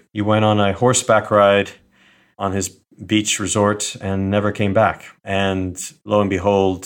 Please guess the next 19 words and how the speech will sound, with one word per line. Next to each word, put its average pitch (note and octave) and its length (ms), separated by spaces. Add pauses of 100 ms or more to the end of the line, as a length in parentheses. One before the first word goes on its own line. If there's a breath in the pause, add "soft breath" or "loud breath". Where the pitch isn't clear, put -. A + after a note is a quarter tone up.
the F#2 400 (200 soft breath)
company G#2 640 (100)
was G2+ 180
also G2+ 480 (120)
short G2+ 320
of - 340 (160)
funds. E2 600
So A#2 680 (160)
again, B2+ 720
you B2 200
need D3 260
to D3+ 100
ask A#2+ 360
yourself A2 680
who B2+ 240
these A2+ 220
controlling G#2+ 400
shareholders G2 540
are, G2 380